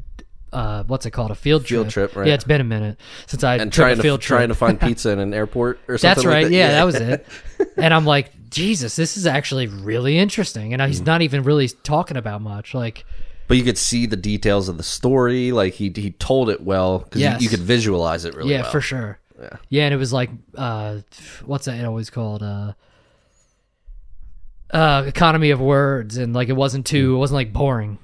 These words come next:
Speaker 1: you know,
Speaker 2: Right.
Speaker 1: and it wasn't even an exciting story. But he, it was, he did a good job at making it exciting for no reason at all.
Speaker 2: Right.
Speaker 1: You know.
Speaker 2: <laughs>
Speaker 1: But yeah, that was, that was impressive.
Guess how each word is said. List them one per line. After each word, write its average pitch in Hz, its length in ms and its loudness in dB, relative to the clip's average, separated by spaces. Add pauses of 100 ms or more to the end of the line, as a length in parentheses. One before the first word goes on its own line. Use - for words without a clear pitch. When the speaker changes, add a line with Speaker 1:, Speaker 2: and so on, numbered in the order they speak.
(160)
Speaker 1:
you 143 140 2
know, 127 180 2
Speaker 2:
Right. 127 120 0
Speaker 1:
and 147 80 4
it 156 40 6
wasn't 147 400 4
even 131 340 0
an 127 140 -2
exciting 131 500 0
story. 110 500 0 (260)
But 147 140 2
he, 131 200 0
it 151 120 -2
was, 120 380 -4
he 135 260 -4
did 131 220 2
a 120 80 0
good 113 280 -4
job 117 400 -2
at 110 140 -4 (140)
making 123 460 0
it 104 120 -6
exciting 107 580 -8
for 151 180 0
no 147 160 2
reason 131 380 0
at 107 100 -6
all. 107 360 -4 (300)
Speaker 2:
Right. 147 180 -4
Speaker 1:
You 123 80 0
know. 101 260 -2 (560)
Speaker 2:
<laughs> - 140 -10
Speaker 1:
But - 180 -4
yeah, 131 200 2
that 135 160 2
was, 135 140 0
that 123 140 0
was 131 140 -2
impressive. 107 600 -8